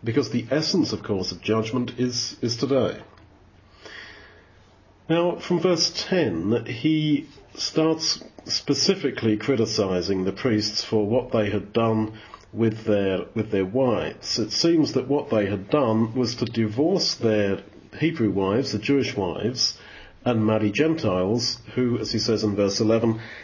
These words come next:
uh, were the daughter of a strange god. Now, let's look more carefully about, uh, how God expresses this criticism,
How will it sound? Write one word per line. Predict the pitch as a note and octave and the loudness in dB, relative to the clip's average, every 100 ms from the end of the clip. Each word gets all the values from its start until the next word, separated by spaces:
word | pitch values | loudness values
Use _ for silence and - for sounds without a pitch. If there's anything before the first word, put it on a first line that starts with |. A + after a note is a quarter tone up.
| - | -10
uh, | G#2 G#2 G#2 | 0 0 0
were | G2 | -2
the | G#2+ | -2
daughter | - A#2+ A#2 C3 | 2 2 2 0
of | - G#2 G#2 | 0 0 0
a | |
strange | G#2 - - G2+ G2 F#2+ - | -2 -2 0 0 0 -4 0
god. | C3 A2 D#2 - - - - - - - _ - - - - - - - - - - - - | 2 2 0 -6 -14 -20 -20 -20 -20 -20 _ -20 -20 -20 -16 -16 -16 -20 -20 -20 -20 -20 -4
Now, | B2+ D3 D3+ D3+ D3 - - - - - - _ - - | 0 4 4 4 0 -6 -20 -20 -20 -20 -20 _ -20 -6
let's | - G3 - | 0 0 0
look | F#3 D3+ - | 2 2 2
more | C3+ A#2+ | 2 0
carefully | - - F3+ E3 D#3+ A2+ E2 D#2+ | -4 -2 2 2 2 -2 -2 0
about, | G#2+ G#2+ A#2+ A2+ A2+ - - - - - | 0 2 2 2 -2 -12 -20 -20 -20 -4
uh, | C3 - - - - - | -2 -2 -6 -12 -10 -2
how | D3+ C#3 A#2+ | 0 2 2
God | G#2 A2+ A2 A2 | 2 2 2 0
expresses | A#2+ A#2 - C3 A2+ A2+ A2 | -2 -2 0 0 0 0 0
this | A2 - | -2 -2
criticism, | - B2 G#2+ - F2 F2+ | -2 0 0 -2 -6 -8